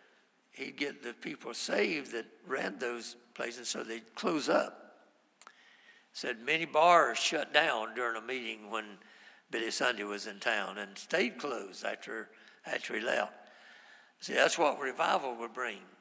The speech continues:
And that's why Lester Roloff said that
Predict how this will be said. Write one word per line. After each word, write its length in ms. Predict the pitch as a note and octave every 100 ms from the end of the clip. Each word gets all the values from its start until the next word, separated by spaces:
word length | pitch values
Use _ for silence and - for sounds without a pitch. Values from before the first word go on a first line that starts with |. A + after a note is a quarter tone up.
| - - -
And 80 | A#2
that's 180 | C3+ D#3+
why 140 | D3+
Lester 320 | D3 C#3+ -
Roloff 400 | C3 C#3+ C3 B2
said 300 | - C3 B2+ B2+ - - - - _ -
that 260 | A2+ -